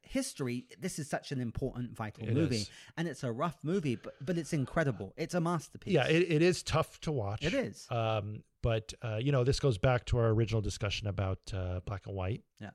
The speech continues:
Speaker 2: Um, it's beautiful black and white.
Speaker 1: And that one
Speaker 2: But
Speaker 1: red.
Speaker 2: what d-, that's,
Speaker 1: Yeah.
Speaker 2: that really puts it over the top for me. I, I
Speaker 1: Yeah.
Speaker 2: mean, like I said, I love black and white, but when he put that, and in nineteen ninety-three, you don't see that very often. You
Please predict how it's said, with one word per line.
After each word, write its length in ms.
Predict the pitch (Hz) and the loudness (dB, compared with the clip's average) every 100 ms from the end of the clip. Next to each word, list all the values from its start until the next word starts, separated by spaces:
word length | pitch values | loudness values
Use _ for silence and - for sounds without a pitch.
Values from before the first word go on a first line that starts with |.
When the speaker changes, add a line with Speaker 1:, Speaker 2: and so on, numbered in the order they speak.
| _ | _
Speaker 2:
Um, 380 | 98 92 90 92 | -8 -6 -6 -8
it's 100 | - | -12
beautiful 380 | - 104 107 113 | -8 -6 -4 -4
black 240 | 107 101 | -4 -4
and 80 | 101 | -6
white. 300 | 95 107 147 98 | -4 -6 -8 -10
Speaker 1:
And 120 | 90 | -10
that 120 | - | -8
one 340 | 107 101 107 104 | -6 -4 0 2
Speaker 2:
But 80 | 117 | 4
Speaker 1:
red. 60 | |
Speaker 2:
what 240 | 123 110 - | 2 0 -4
d-, 100 | - | -4
that's, 300 | 120 123 110 | 0 -2 -2
Speaker 1:
Yeah. 100 | 101 110 | -10 -2
Speaker 2:
that 240 | 131 156 | 0 2
really 420 | 135 120 135 139 123 | 0 2 4 4 2
puts 420 | - - 117 - | 0 0 0 -4
it 120 | 117 | -2
over 180 | 117 101 | -2 -2
the 120 | 98 | -4
top 300 | - 101 - | -6 -6 -6
for 100 | 143 | -8
me. 280 | 143 156 160 | -6 -6 -4
I, 120 | 120 | -4
I 100 | 120 120 | -4 -4
Speaker 1:
Yeah. 20 | |
Speaker 2:
mean, 160 | 104 | -2
like 200 | 110 107 | -2 -4
I 40 | - | -4
said, 140 | 113 | -4
I 80 | 101 | -2
love 200 | 113 120 | 0 0
black 220 | 131 117 | 0 -2
and 100 | 123 | -4
white, 300 | 117 135 196 180 _ | -4 -4 -8 -16 _
but 180 | 117 110 | -4 -4
when 160 | 110 | -6
he 140 | 101 117 | -6 -6
put 280 | - - - - | -6 -8 -12 -8
that, 260 | 117 110 _ - - - | -6 -6 _ -20 -16 -10
and 160 | 240 | -6
in 100 | 165 | -2
nineteen 320 | 147 147 113 131 | 0 0 -2 -4
ninety-three, 500 | 120 110 - 185 165 | -4 -6 -4 -2 -2
you 140 | 156 | -6
don't 200 | 175 127 | -8 -8
see 360 | - - - 247 | -10 -10 -8 -6
that 200 | 120 104 | -6 -4
very 260 | 104 101 | -4 -2
often. 300 | 95 90 | -4 -6
You 40 | 98 | -6